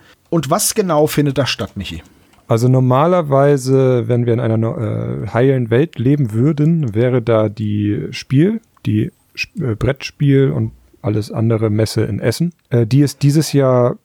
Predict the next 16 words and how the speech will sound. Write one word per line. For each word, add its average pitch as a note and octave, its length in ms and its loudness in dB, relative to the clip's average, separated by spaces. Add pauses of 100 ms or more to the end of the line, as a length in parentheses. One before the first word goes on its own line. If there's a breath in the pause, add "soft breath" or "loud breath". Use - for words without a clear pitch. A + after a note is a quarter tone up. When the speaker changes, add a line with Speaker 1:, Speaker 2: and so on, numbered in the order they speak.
(260)
Speaker 2:
leider A#2 380 2
abgesagt C#3 680 -2
worden C#3 400 2
wegen A#2+ 300 2
der A2 180 0
globalen G#2 440 0
Pandemie, G#2 520 0 (100)
wegen G#2+ 160 -4
covid. B2+ 520 -2 (280)
Und, A#2 560 2
ähm, A2 480 0 (220 soft breath)
als - 420 -4
Alternative C3+ 960 0
gibt - 300 -8
es B2 160 -2
da A2 520 2